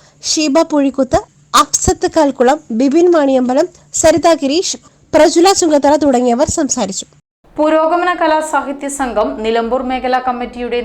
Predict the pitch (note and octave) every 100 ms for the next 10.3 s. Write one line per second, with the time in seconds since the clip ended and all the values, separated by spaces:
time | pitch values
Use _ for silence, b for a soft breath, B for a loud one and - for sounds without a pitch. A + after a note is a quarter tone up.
0 | A3+ G#3+ G#3+ G3+ F#3 G3 D#4 B B B
1 | B - _ - C#4 C#4+ C#4 D4+ D4+ D4+
2 | D4 D4 C#4+ C4+ C4+ B3+ B3 A#3+ A#3+ A#3+
3 | G#3 G3+ G#3+ A3 - A3+ G3+ F3 C#4 -
4 | F#3 D#3 D3+ D#3 D3 E3 D#3+ D#3+ b b
5 | b _ - G#3 G#3 A3+ A3 A#3 C#4 F#3
6 | G3+ G#3 A#3 A#3+ - A#3+ A#3+ B3 B3 A#3
7 | A3 C4+ F3+ G3 G3 G3 G#3+ A#3 - A#3
8 | A#3 A#3 A#3 A#3 A3 G#3+ A3 A#3 A3 G#3+
9 | G#3+ G#3+ G3+ G#3 A3 G#3 G3+ G3+ G3+ F#3
10 | F3+ F3 F3